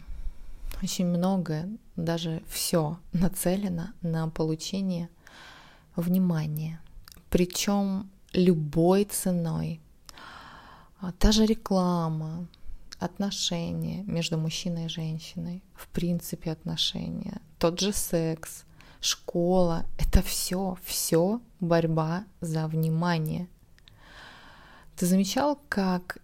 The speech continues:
дети <laughs> тянут внимание на себя? <laughs> И как они мастерски это делают? И внимание — это самое-самое ценное вообще, что может быть у Homo sapiens.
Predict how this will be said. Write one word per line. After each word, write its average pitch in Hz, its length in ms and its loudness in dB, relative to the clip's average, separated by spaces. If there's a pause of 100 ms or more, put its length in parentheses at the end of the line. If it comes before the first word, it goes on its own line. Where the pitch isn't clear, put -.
дети 175 1000 4 (220)
<laughs> - 280 4
тянут 180 460 4
внимание 175 480 2
на 175 80 4
себя? 175 420 2 (500)
<laughs> 254 480 -2
И 226 100 4
как 233 400 2
они 202 180 6
мастерски 190 840 4
это 180 280 0
делают? 165 640 2 (600)
И 165 560 -6
внимание — 165 840 -2 (220)
это 175 500 -10
самое-самое 233 1600 2
ценное 196 580 0
вообще, 175 300 0
что - 240 0
может 170 320 2
быть 170 300 0
у - 20 -4
Homo 170 340 -2
sapiens. 165 760 -6